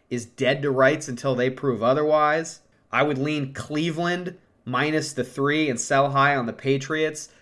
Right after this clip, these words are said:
Detroit is really banged up. New England is not that good like we saw last week. I,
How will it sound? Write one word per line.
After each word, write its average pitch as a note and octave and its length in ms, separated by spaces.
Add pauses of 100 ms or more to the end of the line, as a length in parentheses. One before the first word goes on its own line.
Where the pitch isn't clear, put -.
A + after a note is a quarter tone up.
Detroit D3+ 500
is A2+ 200
really C#3 380
banged C#3 420
up. C3+ 320 (340)
New B2 220
England D3 360
is A#2+ 160
not B2+ 520
that A#2+ 360
good A2 520
like A2+ 200
we A2+ 60
saw A2 260
last G#2+ 320
week. G#2+ 260
I, A2 80